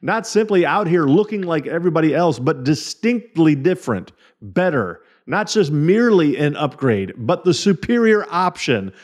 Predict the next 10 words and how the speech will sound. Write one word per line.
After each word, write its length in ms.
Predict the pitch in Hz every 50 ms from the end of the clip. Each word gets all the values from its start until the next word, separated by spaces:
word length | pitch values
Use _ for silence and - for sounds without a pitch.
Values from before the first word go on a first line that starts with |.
| - -
of 180 | 156 143 127 131
which 260 | 160 202 202 - 151 -
agent 460 | - 180 180 190 156 123 139 127 120 131
that 240 | 151 170 180 185
insured 500 | 117 143 143 - - 170 170 160 143 123
should 220 | - - 175 165 135
be 80 | 143
doing 320 | 135 120 156 156 143 131 113
business 380 | 139 156 135 110 120 104 -
with. 280 | 110 107 87 - - -